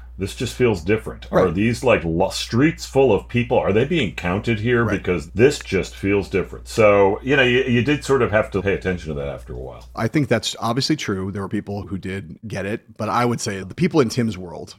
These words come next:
Speaker 2: the people who worked,
Speaker 1: Yeah.
Speaker 2: who worked for Ted Cruz, who worked for Marco Rubio, who worked for Chris Christie, who worked for John Kasich, who worked for any of those other people, people who were, like, in that class, and certainly in the lobbyist class in D C,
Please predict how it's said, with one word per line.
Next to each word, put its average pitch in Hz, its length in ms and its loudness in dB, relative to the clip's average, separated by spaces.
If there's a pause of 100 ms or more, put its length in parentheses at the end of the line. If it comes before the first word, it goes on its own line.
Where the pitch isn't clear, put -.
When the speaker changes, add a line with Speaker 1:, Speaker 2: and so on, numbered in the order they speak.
Speaker 2:
the 95 80 -12
people 107 220 -4
who 101 80 -6
worked, 101 240 -2
Speaker 1:
Yeah. 127 140 6
Speaker 2:
who 120 100 2
worked 135 160 6
for 120 80 -4
Ted 120 180 2
Cruz, 98 300 -6
who 123 80 -4
worked 107 220 -6
for 104 160 -6
Marco 101 220 -8
Rubio, 98 360 -8
who 107 60 -8
worked 107 200 -8
for 104 160 -6
Chris 104 220 -8
Christie, 101 320 -10
who 95 100 -10
worked 110 220 -8
for 110 80 -4
John 101 180 -4
Kasich, 104 320 -10
who 98 100 -10
worked 107 240 -8
for 107 180 -4
any 127 200 4
of 123 80 4
those 104 220 -6
other 87 120 -12
people, - 220 -18
people 110 200 -4
who 104 60 -2
were, 104 60 -6
like, 98 220 -8
in 113 160 -2
that 110 180 -4
class, 95 340 -6
and 101 120 -8
certainly 254 280 0
in 127 80 4
the 101 80 -2
lobbyist 107 520 -2
class - 320 -12
in 87 80 -14
D 92 100 -12
C, 113 400 -4